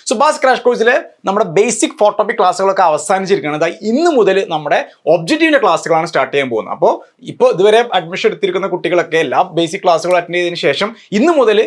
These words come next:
അറ്റൻഡ് ചെയ്യാൻ പോകുന്നത് നമ്മുടെ ഒബ്ജക്റ്റീവ് ക്ലാസ്സുകളാണ്. So ഒബ്ജക്റ്റീവ് ക്ലാസ് എന്ന് പറഞ്ഞു കഴിഞ്ഞാൽ നിങ്ങൾക്ക് അറിയുന്നുണ്ടാവും, നമ്മുടെ എം സി ക്യു, എഫ് ഐ ബി, മാച്ച് ഓഫ് ഓൾ, ട്രൂ ഓർ ഫാൾസ്, വൺ വേർഡ്, ഇങ്ങനെയൊക്കെയുള്ള എല്ലാ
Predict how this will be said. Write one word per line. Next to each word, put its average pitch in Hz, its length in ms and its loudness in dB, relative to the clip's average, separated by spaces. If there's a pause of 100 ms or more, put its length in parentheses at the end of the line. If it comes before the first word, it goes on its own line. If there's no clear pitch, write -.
(160)
അറ്റൻഡ് 170 240 -6
ചെയ്യാൻ 185 220 0
പോകുന്നത് 160 360 -2
നമ്മുടെ 143 200 0 (180)
ഒബ്ജക്റ്റീവ് 226 420 -2
ക്ലാസ്സുകളാണ്. 156 520 2 (300)
So 262 100 4
ഒബ്ജക്റ്റീവ് 320 320 2
ക്ലാസ് 247 200 4
എന്ന് 240 120 -2
പറഞ്ഞു 208 180 2
കഴിഞ്ഞാൽ 196 160 -6
നിങ്ങൾക്ക് 185 180 -2
അറിയുന്നുണ്ടാവും, 180 460 -2 (100)
നമ്മുടെ 160 220 -2 (160)
എം 165 60 -4 (120)
സി 202 60 -2 (100)
ക്യു, 190 120 2
എഫ് 165 160 -4
ഐ - 60 2
ബി, 170 100 -8
മാച്ച് 147 220 -2
ഓഫ് 165 80 -6
ഓൾ, 175 100 -4
ട്രൂ 160 140 -6
ഓർ 160 100 -4
ഫാൾസ്, 170 240 -4
വൺ 151 160 -2
വേർഡ്, 170 160 -2
ഇങ്ങനെയൊക്കെയുള്ള 160 360 -4
എല്ലാ 170 140 0